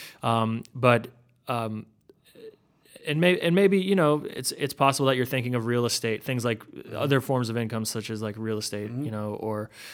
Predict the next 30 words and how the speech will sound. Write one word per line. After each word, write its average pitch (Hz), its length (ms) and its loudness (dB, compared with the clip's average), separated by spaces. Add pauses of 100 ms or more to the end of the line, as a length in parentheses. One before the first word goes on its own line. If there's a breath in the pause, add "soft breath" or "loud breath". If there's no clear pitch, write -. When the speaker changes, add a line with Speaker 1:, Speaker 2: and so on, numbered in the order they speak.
(180 loud breath)
Speaker 1:
um, 104 420 -8 (580)
I 120 100 -8
don't 107 120 -8
know, 101 120 -12
the 110 120 -10
list 120 200 -2
kinda 110 140 -4
goes 104 180 -6
on 104 120 -4
and 104 80 -4
on. 104 120 -4
It's 107 140 -6
not, - 140 -10
not 117 160 -4
really 110 160 -4
my 107 100 -6
specialty, 123 360 -2
but 143 340 4 (280 loud breath)
a 123 40 -4
musician, 143 600 4 (500 loud breath)
you 147 80 0
know, 123 220 4
the 120 140 0
product 180 520 2
now 139 460 4
that, 127 360 0
that 120 200 -2
is 110 100 -4
made 123 640 2
by, 110 500 -2